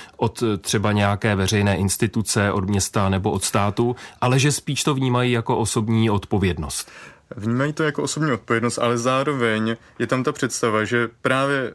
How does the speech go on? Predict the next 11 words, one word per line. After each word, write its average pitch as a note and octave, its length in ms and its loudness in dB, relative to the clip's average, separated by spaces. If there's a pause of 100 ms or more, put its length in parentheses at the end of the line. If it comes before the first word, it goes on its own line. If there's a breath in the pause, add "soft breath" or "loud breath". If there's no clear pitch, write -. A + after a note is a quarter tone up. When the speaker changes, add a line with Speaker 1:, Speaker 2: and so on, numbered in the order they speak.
(120)
Speaker 2:
v - 80 -18
tomto D3 260 0
kontextu, A#2+ 540 0
kdy A2 200 -2
už B2 160 -2
se C3 100 0
to C#3+ 100 -2
dostává C3+ 480 0
na C#3 80 2
určitou, C3+ 560 -2 (340 loud breath)
kdy A#2+ 160 0